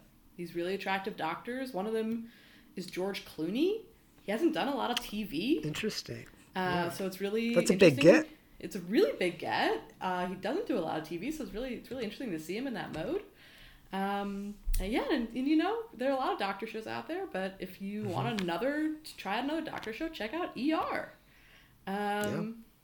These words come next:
Speaker 1: it's been really great on H B O Max. Um, so that's my recommendation. Uh, and if you want to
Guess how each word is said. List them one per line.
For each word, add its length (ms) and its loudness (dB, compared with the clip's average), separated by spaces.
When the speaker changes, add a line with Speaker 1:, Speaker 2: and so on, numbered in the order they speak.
Speaker 1:
it's 100 -18
been 200 -4
really 180 -2
great 260 -2
on 140 -4
H 140 -8
B 80 -8
O 40 -6
Max. 400 -10
Um, 800 -6
so 220 -10
that's 260 -6
my 80 -8
recommendation. 720 -4
Uh, 40 -8
and 120 -4
if 160 -8
you 200 -4
want 340 -2
to 800 -2